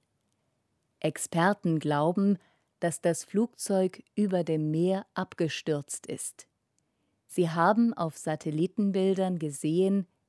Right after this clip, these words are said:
wie Trümmerteile im Meer schwimmen. Auf den Satellitenbildern haben die Experten sehr viele Trümmerteile im Meer gesehen,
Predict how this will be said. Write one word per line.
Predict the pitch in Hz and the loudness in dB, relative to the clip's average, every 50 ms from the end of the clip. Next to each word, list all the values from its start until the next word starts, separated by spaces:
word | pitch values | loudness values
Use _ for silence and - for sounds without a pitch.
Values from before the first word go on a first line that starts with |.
| _ _ _ | _ _ _
wie | 165 180 185 175 _ _ | -4 -4 -4 -4 _ _
Trümmerteile | - - 233 247 247 226 190 170 147 - - - 160 151 151 147 143 147 143 135 _ _ | -2 2 6 6 6 6 4 0 -4 -8 -12 -6 -4 -2 0 0 0 -2 -4 -4 _ _
im | - 175 185 185 | -4 -2 -2 0
Meer | 180 185 180 175 165 147 | 0 0 0 0 -2 -2
schwimmen. | - - - 156 151 143 143 139 - - - _ _ _ _ _ _ _ _ _ _ _ _ _ _ _ _ _ _ _ _ _ _ _ _ _ | -6 -6 -2 -2 -2 0 -2 -4 -6 -8 -12 _ _ _ _ _ _ _ _ _ _ _ _ _ _ _ _ _ _ _ _ _ _ _ _ _
Auf | - 160 165 - - | 0 0 0 -2 -4
den | - 170 170 165 160 | -6 -4 -2 -2 -2
Satellitenbildern | 151 165 160 - - 165 160 175 202 _ - 233 226 214 208 208 214 208 202 208 202 208 208 190 - _ _ _ _ _ _ _ | 0 -2 -2 0 -2 -4 -2 -2 -2 _ 2 2 2 4 4 4 4 4 4 2 0 0 0 -2 -4 _ _ _ _ _ _ _
haben | _ - 170 160 160 160 160 156 | _ -2 -2 -2 0 -2 -2 -2
die | 160 151 | -2 -2
Experten | - 151 - - - - 175 165 170 185 - _ 196 185 180 180 - _ _ _ _ _ | -2 -4 -6 -8 -8 -4 -2 -2 -2 -2 -4 _ -2 -2 -2 -2 -4 _ _ _ _ _
sehr | 156 170 185 214 240 233 | 0 2 4 4 4 2
viele | - - - - 208 202 214 202 196 190 | -2 -8 -6 -4 -2 -2 0 -2 -2 -4
Trümmerteile | - - - 202 196 196 185 165 151 - - - 170 156 151 151 147 147 147 | -6 -6 -2 0 2 2 2 0 0 -2 -8 -6 -4 -2 -2 0 -2 -2 -4
im | - _ - 156 160 156 | -6 _ -6 -4 -4 -2
Meer | 160 156 151 151 147 | -2 -2 -2 -2 -4
gesehen, | - - 143 - - 147 147 147 147 - - | -4 -8 -10 -6 -6 -6 -4 -4 -6 -8 -12